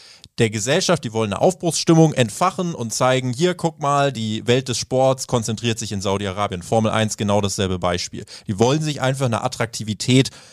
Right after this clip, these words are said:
erkaufen auch für ihr Land. Was man da aber eben nicht außer Acht lassen darf, das sind solche,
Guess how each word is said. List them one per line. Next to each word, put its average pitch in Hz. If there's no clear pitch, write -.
erkaufen 127
auch 92
für 110
ihr 117
Land. 95
Was 135
man 185
da 151
aber 147
eben 139
nicht 156
außer 131
Acht 196
lassen 104
darf, 92
das 117
sind 135
solche, 113